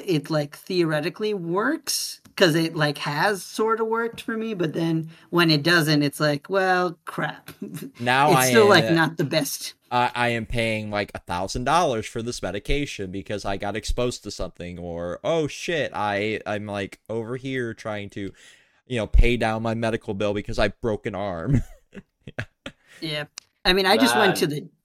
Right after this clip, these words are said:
Speaker 1: dentist, like, not too long ago just for a regular checkup. And it
Speaker 3: The
Speaker 1: was
Speaker 3: dentist
Speaker 1: just
Speaker 3: is
Speaker 1: like,
Speaker 3: so
Speaker 1: okay,
Speaker 3: fucking
Speaker 1: this
Speaker 3: expensive, but
Speaker 1: It is.
Speaker 3: everywhere.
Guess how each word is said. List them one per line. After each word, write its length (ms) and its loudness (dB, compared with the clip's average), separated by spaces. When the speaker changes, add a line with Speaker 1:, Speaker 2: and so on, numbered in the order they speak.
Speaker 1:
dentist, 640 0
like, 260 -2
not 240 -2
too 160 -2
long 300 -2
ago 160 0
just 220 -6
for 140 -8
a 40 -6
regular 380 -2
checkup. 480 -8
And 280 4
it 80 4
Speaker 3:
The 60 4
Speaker 1:
was 80 8
Speaker 3:
dentist 260 8
Speaker 1:
just 60 0
Speaker 3:
is 60 0
Speaker 1:
like, 200 4
Speaker 3:
so 240 10
Speaker 1:
okay, 180 -2
Speaker 3:
fucking 280 -2
Speaker 1:
this 120 0
Speaker 3:
expensive, 880 -2
but 240 -2
Speaker 1:
It 220 -6
is. 80 -14
Speaker 3:
everywhere. 760 0